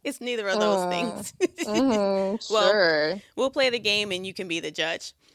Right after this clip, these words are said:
Speaker 1: So,
Speaker 2: Got you.
Speaker 1: yeah. <laughs> What we have is a game of two truths and a lie.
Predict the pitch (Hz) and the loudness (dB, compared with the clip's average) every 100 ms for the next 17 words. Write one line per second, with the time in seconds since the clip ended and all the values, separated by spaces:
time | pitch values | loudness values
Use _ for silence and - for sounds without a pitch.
0 | _ _ - - 226 202 202 - 196 - | _ _ -16 -4 -2 -2 -4 -6 -8 -8
1 | - 214 208 226 415 440 311 508 320 415 | -8 -8 -6 -2 4 4 4 0 -2 -4
2 | - - - - - _ 233 254 254 285 | -10 -18 -20 -20 -20 _ -4 -2 -2 -2
3 | 285 269 302 - 202 202 226 - 196 190 | 0 2 0 -2 0 0 -2 -6 -4 -2
4 | 190 175 156 156 - - 294 320 - 254 | -2 -2 -4 -4 -8 -10 -8 -6 -8 -8
5 | 233 381 - - - 175 208 262 - 180 | -8 -8 -10 -18 -12 -8 -6 -6 -6 -4
6 | 180 277 247 170 160 139 147 | -4 -2 0 0 -2 -4 -8